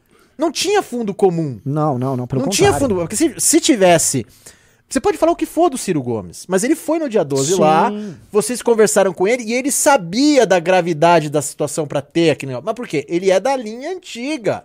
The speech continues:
Speaker 2: Sim.
Speaker 1: Que tem o esquerdista, se-, mesmo sendo esquerdista, tem ainda um fundo de decência.
Speaker 2: É o Orlando Silva do P C do B que
Speaker 1: É.
Speaker 2: foi.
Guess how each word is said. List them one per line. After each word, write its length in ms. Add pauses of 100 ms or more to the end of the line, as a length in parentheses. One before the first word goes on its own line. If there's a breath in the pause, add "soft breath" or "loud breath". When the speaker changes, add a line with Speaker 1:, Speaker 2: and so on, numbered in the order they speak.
Speaker 2:
Sim. 380 (180)
Speaker 1:
Que 80
tem 300
o 100
esquerdista, 1120 (760)
se-, 160
mesmo 260
sendo 160
esquerdista, 400 (120)
tem 220
ainda 280
um 60
fundo 380
de 100
decência. 340
Speaker 2:
É 160
o 180
Orlando 280
Silva 300
do 60
P 120
C 160
do 80
B 100
que 60
Speaker 1:
É. 300
Speaker 2:
foi. 140